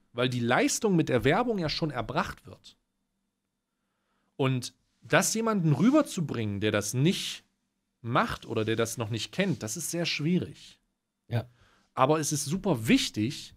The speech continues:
Speaker 1: weil Menschen wie du und wie ich auf Basis dieses Modells fix existieren können. Und wenn
Speaker 2: Ja.
Speaker 1: ich Leute, wenn ich mit Firmen spreche, und das ist nicht, passiert nicht selten, dass ich, äh, mit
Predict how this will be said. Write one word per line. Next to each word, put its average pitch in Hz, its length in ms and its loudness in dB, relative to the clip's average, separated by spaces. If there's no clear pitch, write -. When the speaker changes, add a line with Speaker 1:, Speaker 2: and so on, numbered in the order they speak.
Speaker 1:
weil 120 220 0
Menschen 170 640 0
wie 110 100 -6
du 185 300 2
und 170 240 0
wie 127 220 2
ich - 280 -6
auf 120 200 -4
Basis 165 420 0
dieses 135 300 -4
Modells 120 800 0
fix - 360 -6
existieren 180 680 -4
können. 90 280 -10
Und 127 160 -2
wenn 143 120 8
Speaker 2:
Ja. - 20 4
Speaker 1:
ich 143 100 0
Leute, 147 480 6
wenn 127 120 4
ich 139 120 2
mit 135 120 6
Firmen 233 320 8
spreche, 113 600 0
und 110 200 -8
das 104 120 -2
ist 101 100 -6
nicht, 120 380 -4
passiert 110 300 -4
nicht 123 180 -4
selten, 143 520 -2
dass 113 200 -2
ich, 107 200 -6
äh, 127 160 -10
mit 110 280 -2